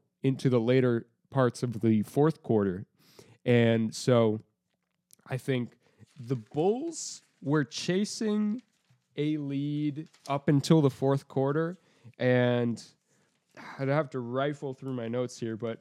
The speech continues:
at, uh, the, the first lead that they held was with about five minutes into the fourth quarter. Um, and so they were trailing pretty much the entire game and came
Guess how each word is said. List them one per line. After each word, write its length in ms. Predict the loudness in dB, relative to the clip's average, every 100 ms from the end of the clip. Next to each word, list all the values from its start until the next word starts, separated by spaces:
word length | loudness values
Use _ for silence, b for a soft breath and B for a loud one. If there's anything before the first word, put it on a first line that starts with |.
| _ _
at, 160 | -12 -12 _ _ _ _ _ _ -2
uh, 340 | 0 0 -2 -6
the, 220 | -6 -4 -4
the 280 | -6 -8
first 440 | -8 -4 -4 -4 -6
lead 400 | -6 -4 -4 -4
that 140 | -8
they 160 | -8 -8
held 320 | -6 -6 -6
was 400 | -8 -6 -8 -10 -20 _ _ -2
with 200 | 0 2
about 420 | 6 8 8 4
five 360 | 2 6 6 6
minutes 360 | 2 2 0
into 300 | -2 -2 -2 -4
the 80 |
fourth 340 | -6 -6 -6 -6
quarter. 400 | -8 -6 -8 -12 b b -20 -4
Um, 580 | 0 0 0 -4 -8 -14 _ _ _ _ _ _ _ _ -8
and 600 | -6 -4 -4 -4 -8 -10 -18 _ _ _
so 200 | -2 2
they 100 | 4
were 120 | 2
trailing 400 | 2 2 2 0
pretty 240 | 4 6
much 240 | 6 4 0
the 60 |
entire 420 | -2 0 0 0 -2
game 380 | -2 -2 -2
and 160 | -8 -10
came 300 | -8 -8 -8